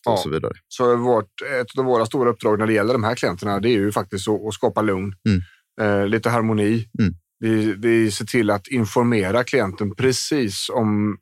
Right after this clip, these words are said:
Speaker 2: om det ni och lyssnare har fått höra nu, att
Speaker 1: Mm.
Speaker 2: det här är ingen fara.
Speaker 1: Mm.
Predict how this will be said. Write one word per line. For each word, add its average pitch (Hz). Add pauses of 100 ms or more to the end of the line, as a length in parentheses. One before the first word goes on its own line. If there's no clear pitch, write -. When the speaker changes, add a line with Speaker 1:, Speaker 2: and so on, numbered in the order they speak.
(120)
Speaker 2:
om 156
det 123
ni 123
och 131
lyssnare 120
har 107
fått 139
höra 110
nu, 90
att 101
Speaker 1:
Mm. 95 (100)
Speaker 2:
det 123
här 120
är 135
ingen 127
fara. 113
Speaker 1:
Mm. 104